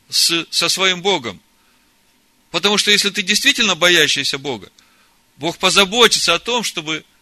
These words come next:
ты был защищен и в тебя был во всем достаток. И если тебе действительно нужно будет страдать, то только страдать за то, чтобы остаться в вере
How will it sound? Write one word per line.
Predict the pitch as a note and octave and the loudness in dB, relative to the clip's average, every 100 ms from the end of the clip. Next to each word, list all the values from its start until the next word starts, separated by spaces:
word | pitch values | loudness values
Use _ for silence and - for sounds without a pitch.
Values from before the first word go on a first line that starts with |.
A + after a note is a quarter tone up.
| _ - | _ -6
ты | F3 | -2
был | E3 | -2
защищен | D3 E3 - E3 - B3 A3 | 0 2 2 4 2 2 -2
и | E3 | -4
в | |
тебя | - F3 F#3 | -6 -2 -2
был | F3 E3+ | -2 -2
во | D#3+ | -2
всем | - D#3 | -4 -8
достаток. | D3 - B2+ - _ _ _ _ _ _ _ _ | -8 -8 -10 -12 _ _ _ _ _ _ _ _
И | F3 | 4
если | A3 G#3 G#3+ | 6 6 2
тебе | G3 G#3 | 2 2
действительно | F#3 G3 A3+ C#4 A#3+ G#3+ F#3+ | 2 2 2 2 2 0 0
нужно | G3+ D#3+ F3 | 0 -2 -4
будет | D#3 D#3+ | -2 -2
страдать, | - F3 F#3+ F3+ B2+ G2 - _ _ _ _ _ _ - _ | -2 2 4 4 4 0 -12 _ _ _ _ _ _ -20 _
то | F3+ | -2
только | G#3+ G#3+ G3+ | 2 4 2
страдать | - G#3+ G#3 G#3 | 2 2 6 4
за | E3+ G3 | 4 2
то, | - C4+ A#3+ F3 | 2 2 4 2
чтобы | - E3+ D#3+ - - | 0 -2 -6 -8 -2
остаться | E3+ - A3+ - E3 | 0 2 2 2 -4
в | D3 | -4
вере | E3 C#4 B3 D3+ | 2 6 6 6